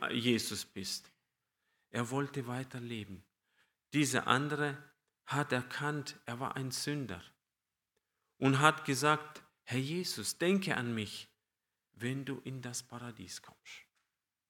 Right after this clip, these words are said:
Hier diese, diese Bitte. Und der Mensch braucht nicht viel mehr, dass man irgendwie eine große Theorie hier aus-, ähm, ausbaut vielleicht und sagt, aber wenn der Mensch erkennt,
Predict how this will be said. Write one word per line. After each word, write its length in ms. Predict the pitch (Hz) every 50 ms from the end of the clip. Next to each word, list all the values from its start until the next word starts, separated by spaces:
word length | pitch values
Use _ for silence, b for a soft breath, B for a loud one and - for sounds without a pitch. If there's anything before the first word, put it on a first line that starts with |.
| _ _ _ _ _ _ _ _ _ _ _ _
Hier 200 | - 147 170 180
diese, 300 | 185 180 165 147 156 156
diese 420 | 151 - - - 170 151 139 147 135
Bitte. 460 | - - 175 170 - 120 101 98 98 - - _ _ _ _ _ _ _ _ _ _ _ _ _ _ _ _ _ _ _
Und 380 | _ 135 139 139 135 131 - - - _ _ _ _ _ _ _ _ _ _ _ _ _ _ _ _ _ _ _ _ _ _ _ _ _ _ _ _
der 100 | 117 120
Mensch 280 | 135 160 170 160 - -
braucht 360 | - 156 165 180 175 - -
nicht 220 | 135 117 104 -
viel 320 | - - - 104 95 92 98
mehr, 260 | 95 90 85 85 - - - _ _ _ _
dass 200 | 120 123 120 -
man 200 | 143 139 135 -
irgendwie 500 | - 151 160 156 147 165 147 - 147 147
eine 220 | - 156 143 139 127
große 420 | - 143 147 160 160 - - 147
Theorie 500 | - - 143 135 131 131 135 160 180 180
hier 220 | 151 131 104 - -
aus-, 360 | 117 117 107 104 - - B B B B B B B B B -
ähm, 520 | - 123 123 123 123 120 117 113 - - -
ausbaut 640 | - 135 156 170 160 - - - 135 127 123 120 -
vielleicht 500 | - 127 113 110 107 101 104 101 - -
und 160 | - 123 120
sagt, 340 | 127 127 120 107 - - -
aber 220 | - 131 139 147
wenn 140 | 147 160 156
der 100 | 156 165
Mensch 260 | 180 196 196 196 190 -
erkennt, 760 | - 147 151 147 - - - 170 196 202 180 131 101 -